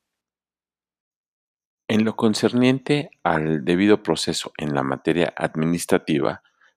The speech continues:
los principios que están en nuestra Constitución, como en las convenciones internacionales, ¿qué nos refieren como subgarantías específicas que deban revisar las autoridades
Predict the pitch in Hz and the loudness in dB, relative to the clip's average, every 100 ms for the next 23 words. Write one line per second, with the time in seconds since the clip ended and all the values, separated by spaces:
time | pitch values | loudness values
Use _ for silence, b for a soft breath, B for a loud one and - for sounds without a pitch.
0 | - 104 - - 110 107 - - 143 - | 2 2 2 2 2 2 -2 0 0 0
1 | - 107 101 101 - 87 80 - 76 73 | -2 0 2 2 0 -4 -2 -4 -4 -4
2 | 73 - - - - 85 73 - _ - | -6 -10 -12 -10 0 0 0 -6 _ -2
3 | 76 73 71 71 71 71 71 69 - 73 | 0 2 0 0 0 0 -2 -2 -2 0
4 | 73 71 - 85 90 - 87 85 92 98 | 0 -2 2 2 2 0 0 4 4 4
5 | - 101 80 87 98 - B B B - | 4 2 4 2 0 -6 B B B 0
6 | 165 190 190 - 90 - 95 104 117 - | 4 8 6 4 0 6 6 6 2 0
7 | 92 82 80 73 - 76 71 73 - 107 | 2 4 2 -4 -2 -2 0 -2 4 4
8 | 110 B B B - 85 - - - 110 | 4 B B B -8 -8 -2 -2 2 0
9 | 202 - 110 - - 82 87 92 85 - | -2 -4 -4 -2 0 4 4 4 2 0
10 | - 98 - - 82 73 69 69 - 76 | 2 2 0 0 2 2 0 -2 -2 2
11 | 82 92 95 | 4 4 2